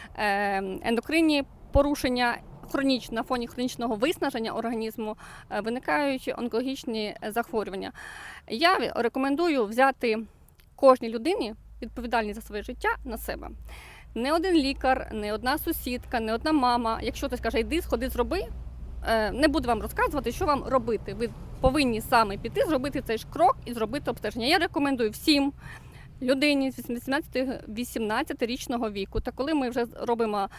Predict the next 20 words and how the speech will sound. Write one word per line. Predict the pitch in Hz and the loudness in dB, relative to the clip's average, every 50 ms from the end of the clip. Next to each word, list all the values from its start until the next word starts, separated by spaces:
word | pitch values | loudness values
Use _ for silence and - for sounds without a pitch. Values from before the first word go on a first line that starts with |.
| - - - | -18 -18 -4
самостійними, | - - 277 311 359 - - - 262 254 254 247 247 240 240 240 240 240 240 - - - - - - | 0 2 4 4 2 2 0 -2 -2 0 0 0 0 -2 -2 -2 -2 -4 -6 -8 -12 -20 -18 -12 -12
відповідальними, | 233 - - 262 262 262 226 220 214 214 220 226 240 262 294 359 381 - - - - - | -4 0 2 2 2 6 6 8 8 8 6 2 0 0 -2 -2 -4 -8 -14 -18 -16 -6
іти | - 254 262 - 320 285 240 | -4 -4 -2 2 2 2 4
робити | 247 240 240 233 220 - 220 | 2 2 0 -2 0 0 0
раз | 214 233 226 220 226 - | 2 4 4 4 2 0
в | 220 | -4
рік | 208 233 214 - - - - | -4 -4 -6 -6 -10 -16 -12
чекап, | - - 226 - - 214 202 226 - - - - - - - - - | -2 -2 -2 2 4 6 6 6 6 6 4 2 2 -6 -16 -18 -6
проходити | - 240 - - 294 254 226 208 - - 208 185 | -2 -2 2 4 4 4 4 2 -2 -2 -4 -4
обстеження | 180 - - - 285 311 320 320 302 302 311 330 349 403 - - - - - - - | -4 -2 2 4 4 4 4 4 2 2 2 0 -2 -4 -6 -14 -18 -18 -18 -14 -6
і, | - 254 262 269 277 269 - | -2 0 2 2 2 2 0
е, | - 226 226 220 220 220 220 220 220 214 214 190 - - - - | 2 2 2 4 4 4 4 2 2 0 0 -4 -6 -10 -8 -4
е, | 214 220 226 208 208 - | -2 0 2 0 0 -2
і | - 226 254 269 | -2 -2 -2 -2
ще, | - - 302 302 | -2 -2 -2 0
знаєте | - 370 339 359 - 320 | 2 2 0 0 0 -2
що, | - - 208 | -2 -2 -4
прислуховуватись | - - 294 320 - 311 294 247 339 330 330 320 302 285 - - 302 269 | -2 0 -2 0 0 0 -2 2 4 4 6 6 6 4 4 2 -2 -2
до | 220 240 247 | 0 0 -2
себе, | - - - 285 320 339 349 320 262 202 196 | -2 2 2 4 6 6 6 6 4 4 2